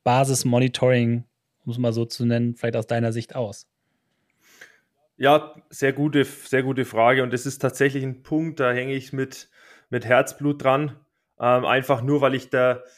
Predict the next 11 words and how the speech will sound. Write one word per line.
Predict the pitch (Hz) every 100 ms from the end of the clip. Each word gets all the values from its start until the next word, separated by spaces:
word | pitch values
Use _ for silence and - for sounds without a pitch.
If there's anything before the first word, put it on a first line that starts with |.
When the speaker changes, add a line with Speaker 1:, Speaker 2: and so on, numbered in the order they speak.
| _
Speaker 2:
der | 127
Meinung | 127 117 143 156 147
bin, | 147 156 160 160 _ _ -
dass | 131 127
wir | 131 135 127 120 -
sehr | - 139
viele | 139 151 143
Ressourcen | 131 127 147 151 156 151 147 _ _ _ _ _ _ _ _ -
im | 127
Sinne | 120 147 143
von | 143 135 123 127 117